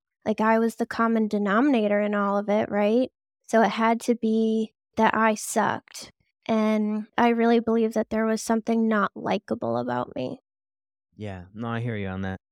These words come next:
Speaker 2: So how do you move forward from here? And you know what? Another thing I thought of there before we even move past that is you mentioned, like, there wasn't any significant interventions for support. You know what I think clouds it sometimes is if you do well in school,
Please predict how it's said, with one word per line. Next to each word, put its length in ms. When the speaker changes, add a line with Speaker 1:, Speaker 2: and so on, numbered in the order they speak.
Speaker 2:
So 140
how 180
do 80
you 200
move 300
forward 360
from 180
here? 240
And 100
you 80
know 120
what? 180
Another 280
thing 220
I 120
thought 320
of 100
there 140
before 320
we 100
even 240
move 200
past 340
that 260
is 240
you 180
mentioned, 400
like, 140
there 100
wasn't 340
any 300
significant 600
interventions 760
for 120
support. 560
You 120
know 120
what 240
I 120
think 280
clouds 540
it 140
sometimes 640
is 280
if 180
you 80
do 180
well 260
in 100
school, 520